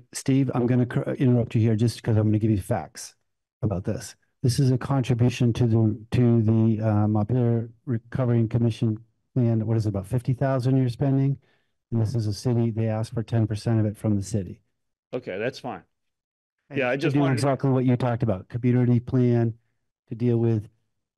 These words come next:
Speaker 1: the
Speaker 2: All right, I knew
Speaker 1: residents
Speaker 2: you
Speaker 1: and all
Speaker 2: couldn't
Speaker 1: this.
Speaker 2: do it for five thousand, so I was calling it. So that's,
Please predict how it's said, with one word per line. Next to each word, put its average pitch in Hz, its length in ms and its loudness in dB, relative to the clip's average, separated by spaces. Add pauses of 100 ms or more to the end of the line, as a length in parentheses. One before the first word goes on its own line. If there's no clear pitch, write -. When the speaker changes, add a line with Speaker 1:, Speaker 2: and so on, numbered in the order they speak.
Speaker 1:
the 107 220 -8
Speaker 2:
All 151 80 -4
right, 139 200 0
I - 80 0
knew 127 80 2
Speaker 1:
residents 190 120 -2
Speaker 2:
you - 20 -4
Speaker 1:
and 196 60 -4
all - 60 -2
Speaker 2:
couldn't 185 140 0
Speaker 1:
this. 180 60 -6
Speaker 2:
do 175 120 0
it 160 80 -4
for 156 160 -8
five 143 260 -2
thousand, 127 380 -4 (220)
so 147 120 -10
I 127 60 -4
was 123 120 -10
calling 110 320 -10
it. - 100 -20
So 123 180 -8
that's, 117 320 -8